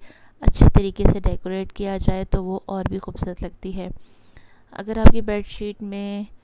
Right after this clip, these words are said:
बॉर्डर आ रहा है तो आप ऐसा भी कर सकती हैं कि उसमें सिर्फ जो बॉर्डर वाला पार्ट है वो निकाल कर उसके पिलो कवर्स बना सकती हैं, तो वो और भी ज़्यादा खूबसूरत लगेगा, जैसे कि इसमें दिखाया गया है।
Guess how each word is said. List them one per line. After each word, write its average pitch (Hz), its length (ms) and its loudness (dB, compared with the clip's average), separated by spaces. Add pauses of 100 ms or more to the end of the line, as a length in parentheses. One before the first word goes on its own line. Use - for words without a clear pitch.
(440)
बॉर्डर 190 500 -4
आ 185 140 -8
रहा 180 260 -12
है 185 260 -10
तो 190 160 4 (140)
आप 175 220 4
ऐसा 185 240 -6
भी 196 120 -10
कर 190 220 -12
सकती 180 320 -10
हैं 190 220 -8
कि 202 100 -14
उसमें 196 240 -12
सिर्फ 190 260 -14
जो 196 120 -12
बॉर्डर 180 280 -12
वाला 185 200 -10 (100)
पार्ट 180 260 -10
है - 60 -6
वो 196 100 -4
निकाल 180 480 -12
कर 196 160 -10
उसके 196 240 -6
पिलो 175 240 -10
कवर्स 202 360 -8
बना 214 200 -6
सकती 214 380 -12
हैं, 226 120 -4 (1400)
तो - 60 8 (120)
वो 220 260 -2
और 190 240 -8
भी 202 120 -6
ज़्यादा 180 480 2
खूबसूरत 185 420 2
लगेगा, 185 320 -8
जैसे 185 320 4
कि 190 240 -8 (880)
इसमें - 260 6
दिखाया 190 420 -6
गया 202 180 -8
है। 220 60 -8